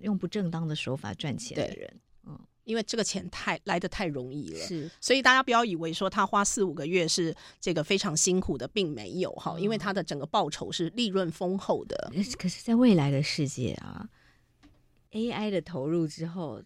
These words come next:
Speaker 1: 他也不用去招募年轻人了，
Speaker 2: 对啊。
Speaker 1: 他就靠A I虚拟的声音、虚拟的人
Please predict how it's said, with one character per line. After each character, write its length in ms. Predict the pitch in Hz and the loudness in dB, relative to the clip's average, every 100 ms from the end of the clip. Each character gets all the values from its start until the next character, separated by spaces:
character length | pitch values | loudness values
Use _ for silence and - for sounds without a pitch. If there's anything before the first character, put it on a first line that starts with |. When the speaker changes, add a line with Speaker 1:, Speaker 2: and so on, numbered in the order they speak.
| 196 | -10
Speaker 1:
他 160 | 302 | -4
也 80 | 330 | -2
不 120 | 190 | 0
用 140 | 233 247 | 0 0
去 160 | 269 | -4
招 220 | 226 233 | -4 -2
募 180 | 240 233 | -2 -2
年 200 | 190 175 | -2 0
轻 100 | 226 | 4
人 460 | 240 233 226 247 160 | 6 8 8 4 0
了， 0 | |
Speaker 2:
对 40 | |
啊。 140 | 156 147 | -4 -6
Speaker 1:
他 140 | 247 | -6
就 100 | 277 | -8
靠 240 | - 277 | -4 -4
A 160 | 240 247 | -2 -2
I 240 | 226 247 | 0 -2
虚 260 | 254 - 247 | -2 -4 -2
拟 140 | 247 | -2
的 100 | 170 | -2
声 280 | 165 214 214 | -4 -2 -2
音、 180 | 220 226 | 0 0
虚 240 | - 226 | -2 -2
拟 160 | 226 190 | 0 -2
的 160 | 147 147 | -2 -2
人 380 | 147 131 156 | -2 -2 -4